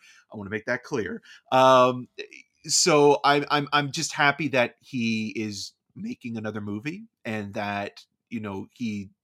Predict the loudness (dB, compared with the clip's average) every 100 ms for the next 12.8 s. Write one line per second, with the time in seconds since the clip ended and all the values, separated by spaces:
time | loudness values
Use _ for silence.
0 | -10 -10 -10 -8 -6 -6 -10 -8 -8 -4
1 | -2 -2 -4 -6 -6 -4 -4 -6 -8 -10
2 | -4 -4 -4 -6 -6 -6 -8 -8 -8 -6
3 | -6 -4 -6 -8 -14 _ _ _ _ -10
4 | -4 -4 0 4 6 6 2 -2 -6 -6
5 | -4 -4 -6 -8 -6 -4 -6 -6 -8 0
6 | 2 4 2 2 0 0 0 -2 -4 -6
7 | -4 -2 -4 -6 -12 _ _ _ _ _
8 | _ _ _ _ _ _ _ _ _ -10
9 | -4 -2 0 0 0 2 2 2 0 0
10 | 0 -2 -4 -4 -4 -4 -4 -4 -2 0
11 | 0 -2 -4 -2 -2 -2 -4 -4 -2 -2
12 | -2 -6 _ _ -6 -4 -6 -8